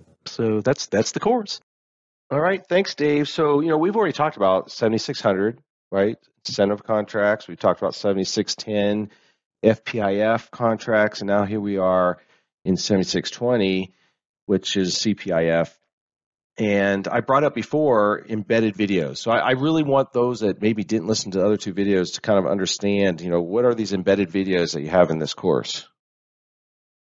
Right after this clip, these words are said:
Speaker 1: Okay, thanks for asking, Jim. I'm excited about these. Uh, what we've done is we've, uh, gotten some animations and narrated them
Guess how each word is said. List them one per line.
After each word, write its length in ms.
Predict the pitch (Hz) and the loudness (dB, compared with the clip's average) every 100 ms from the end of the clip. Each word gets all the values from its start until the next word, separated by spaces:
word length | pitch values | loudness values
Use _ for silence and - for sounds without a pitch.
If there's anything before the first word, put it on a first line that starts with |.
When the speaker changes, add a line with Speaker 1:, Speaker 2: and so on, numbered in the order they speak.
| _ | _
Speaker 1:
Okay, 380 | 113 110 123 143 | 0 2 2 0
thanks 260 | - 120 - | 0 0 0
for 140 | 135 | 0
asking, 320 | 131 120 110 | 0 0 -2
Jim. 240 | 104 120 123 | 0 2 2
I'm 160 | 123 | 0
excited 420 | 143 - 139 110 | -2 0 2 2
about 280 | 95 92 85 | 2 2 0
these. 360 | - 80 82 - | 0 -4 -4 -2
Uh, 400 | 135 131 127 117 120 _ _ _ | 0 2 2 0 -4 _ _ _
what 180 | - 139 | -2 0
we've 160 | 156 151 | 0 2
done 320 | 143 143 151 | 2 2 2
is 400 | 127 120 113 - - | 2 2 2 -2 -4
we've, 280 | 120 117 - | 0 0 2
uh, 280 | 113 107 101 - _ _ _ _ - | 2 2 0 -6 _ _ _ _ -2
gotten 260 | 139 135 139 | 2 2 0
some 280 | 127 107 101 | 0 0 -2
animations 800 | - 135 143 139 139 - 147 143 | 0 0 2 2 2 0 -4 -2
and 300 | 113 107 107 | 0 0 0
narrated 560 | 127 151 135 104 101 - | 0 2 2 0 -2 -4
them 340 | 98 95 117 | -2 0 -2